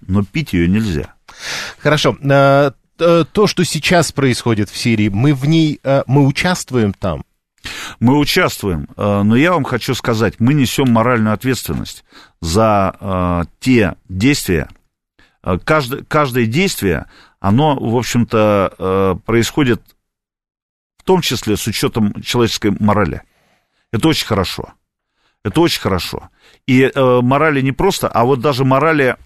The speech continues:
Speaker 1: м, э, международных отношений и политики.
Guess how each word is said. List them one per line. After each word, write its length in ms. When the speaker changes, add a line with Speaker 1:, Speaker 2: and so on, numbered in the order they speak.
Speaker 1:
м, 420
э, 420
международных 800
отношений 520
и 140
политики. 720